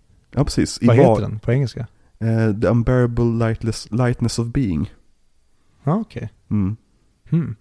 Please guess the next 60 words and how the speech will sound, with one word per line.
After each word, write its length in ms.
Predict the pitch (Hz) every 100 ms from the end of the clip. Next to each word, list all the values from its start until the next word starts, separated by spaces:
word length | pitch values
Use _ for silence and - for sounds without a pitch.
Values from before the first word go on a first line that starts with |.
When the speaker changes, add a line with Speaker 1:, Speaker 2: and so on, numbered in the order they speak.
| -
Speaker 1:
Ja. 160 | 87 -
Och 220 | - 139
tvåtusen 340 | - 160 - 160
nio 320 | 160 123 175
så 160 | - 147
sjöng 240 | 139 131
han 180 | 135 139
falskt 640 | - 107 180 - - - - -
i 360 | 120 117 113
Rob 400 | - 113 113 113
Marshalls 560 | 117 107 110 107 98 - -
Nine, 500 | 90 101 104 - - - -
som 200 | - 110
är 60 | 98
nog 200 | 80 -
hans 220 | - -
sämsta 340 | - 104 -
filmprestation 640 | - 90 - 107 113 - -
om 60 |
jag 60 | 87
har 40 | -
förstått 240 | - -
det 80 | -
rätt. 340 | - - - - - - 120
Speaker 2:
Ja, 120 | 120
det 80 | 123
var 80 |
väl 80 | 170
filmen 260 | - 127 117
han 80 | 107
följde 320 | 110 101 113
upp 260 | 160 _
There 140 | 107 101
Will 120 | 101
Be 80 | 101
Blood 240 | 160 104
med, 100 | 107
va? 80 | -
Speaker 1:
Ja, 160 | 120 131
han 140 | - 120
ville 160 | 113
väl 140 | 113 113
ha 140 | 110
lite 220 | 90 92 90
roligt, 520 | 92 - - - - -
antar 280 | - 92 73
jag. 120 | - - -
Ä-, 200 | 117 110
även 300 | 123 113 123
en 120 | 123
väldigt 180 | 117 101
seriös 520 | 107 101 113 117 -
man 220 | 98 78
som 140 | - 90
Daniel 260 | 76 87 87
Day-Lewis 520 | 80 95 71 - 85
vill 200 | 87 90
ha 220 | 101 -
roligt 420 | 90 113 95 110
ibland. 300 | - - -